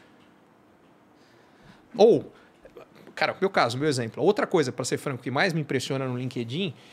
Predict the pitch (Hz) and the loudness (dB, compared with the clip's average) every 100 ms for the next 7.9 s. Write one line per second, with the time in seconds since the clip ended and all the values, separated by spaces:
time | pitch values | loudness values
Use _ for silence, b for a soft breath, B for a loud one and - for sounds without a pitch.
0 | b b 240 247 247 339 262 143 123 - | b b 0 2 2 2 2 2 -2 2
1 | 147 123 135 143 135 139 139 170 - 214 | 2 2 -2 -2 -2 -2 0 -2 -2 -4
2 | 226 262 - 196 170 190 139 156 202 - | -2 -2 -2 -2 0 0 0 0 -2 0
3 | - 147 - 156 208 196 - 160 143 147 | -2 -2 2 2 2 -2 -2 -4 -2 -4
4 | 135 127 117 - 160 247 - 170 147 156 | -4 -6 -2 0 2 4 2 0 -2 -4
5 | 147 - 147 131 - 208 214 120 165 160 | -4 -6 -8 -8 -2 -2 0 -4 -4 -2
6 | 226 208 202 190 180 143 190 175 185 175 | 0 2 0 0 -2 -2 -4 -2 -4 -2
7 | 208 233 220 220 220 151 160 110 - | -2 0 -4 -4 -2 0 -2 -4 -10